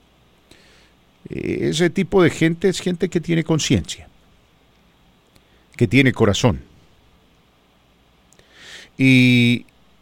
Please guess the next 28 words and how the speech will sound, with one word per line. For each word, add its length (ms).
repito, 600
¿no? 220
Esto 340
del 180
coronavirus 680
nos 180
ha 40
enseñado 520
que 360
la 180
vida 200
es 200
efímera. 540
Tenemos 400
que 100
vivir 280
con 180
fe. 200
Yo 140
vivo 220
con 200
fe, 340
yo 120
vivo 280
con 180
convicción, 720
con 220
confianza. 760